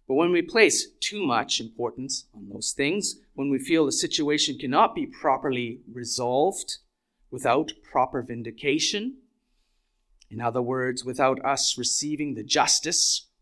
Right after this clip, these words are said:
the acknowledgement we feel we deserve, in other words, without us receiving our due, in other words, without us receiving the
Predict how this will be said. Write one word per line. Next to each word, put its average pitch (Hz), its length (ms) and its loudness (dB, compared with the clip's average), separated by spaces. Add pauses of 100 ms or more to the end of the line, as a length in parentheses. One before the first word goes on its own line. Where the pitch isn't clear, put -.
the 104 120 -20
acknowledgement 165 840 -2 (260)
we 123 100 -8
feel 156 300 0
we 147 160 -2
deserve, 151 580 2 (920)
in 113 80 -10
other 143 260 2
words, 160 720 2 (220)
without 139 320 0
us 143 180 0
receiving 151 540 -2
our 127 440 2 (760)
due, 147 540 2 (2250)
in 104 80 -10
other 120 240 -6
words, 127 480 -4
without 123 400 -4
us 123 240 -4
receiving 131 680 -6
the 113 280 -6